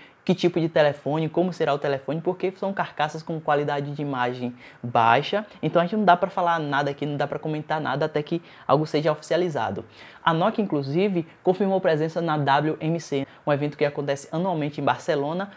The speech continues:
onde muitas empresas tecnológicas se reúnem pra lançar seus produtos para o ano corrente. E a Nokia confirma presença, onde ela vai apresentar esses smartphones aí,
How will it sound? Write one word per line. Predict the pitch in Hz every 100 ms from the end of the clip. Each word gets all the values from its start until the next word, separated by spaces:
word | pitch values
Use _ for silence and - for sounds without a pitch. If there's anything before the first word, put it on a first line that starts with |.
| -
onde | 156 170 175
muitas | 147 180 247 220
empresas | 190 156 151 147
tecnológicas | - - 156 135 143 156 175
se | 175
reúnem | 208 190 160 170
pra | 175 165 175 - 160
lançar | 151 151
seus | 165 160
produtos | 175 151 151 165 - - -
para | 147
o | 143
ano | 147 160
corrente. | 180 156 104 110 185
E |
a | 175
Nokia | 147 151 -
confirma | 160 156 156
presença, | 147 147 135 135 147 165 - -
onde | 139 156
ela | 147
vai | 143
apresentar | 156 147 151 135
esses | 143 143
smartphones | 143 143 135 - 131 139
aí, | 120 117 175